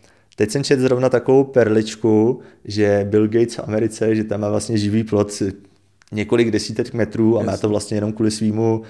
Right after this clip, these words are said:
Speaker 1: eh, soukromí, protože přece jenom je to světoznámá osobnost, je to zakladatel Microsoftu, takže doopravdy ho zná skoro každý člověk na planetě,
Speaker 2: Hmm.
Speaker 1: tak, eh, u něj už docela je pochopitelný, že chce mít nějaké své soukromí, aby nebyli tam paparaci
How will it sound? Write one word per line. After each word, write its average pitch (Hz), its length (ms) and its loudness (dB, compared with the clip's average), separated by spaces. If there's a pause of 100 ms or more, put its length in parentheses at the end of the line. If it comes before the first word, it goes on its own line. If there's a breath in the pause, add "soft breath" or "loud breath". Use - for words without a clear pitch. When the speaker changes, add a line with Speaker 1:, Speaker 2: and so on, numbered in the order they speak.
(220 loud breath)
Speaker 1:
eh, - 40 -10 (260)
soukromí, 107 720 2
protože 98 320 -6
přece - 280 -8
jenom 98 240 -4 (300)
je 98 100 -10
to 101 200 -6
světoznámá 95 640 -4
osobnost, 95 560 -4
je 101 80 -10
to 104 140 -4
zakladatel 101 520 0
Microsoftu, 101 840 0 (380 loud breath)
takže 98 280 -4
doopravdy 98 960 2 (160)
ho 98 180 -10
zná 101 280 -6
skoro 104 340 -2
každý 98 280 -4
člověk 98 380 -2
na 95 100 -2
planetě, 98 580 -2 (140 loud breath)
Speaker 2:
Hmm. 117 100 -12 (160 loud breath)
Speaker 1:
tak, - 380 -8
eh, 95 320 2
u 78 80 -8
něj 95 180 -2
už 98 80 -4
docela 98 320 -2
je 95 60 0
pochopitelný, 92 640 -6
že 92 80 -4
chce - 180 -10
mít 92 160 -8
nějaké 92 300 -4
své 101 160 -4
soukromí, 95 540 -4
aby 92 380 0 (160)
nebyli 95 260 -2
tam 95 140 -6
paparaci 92 720 -4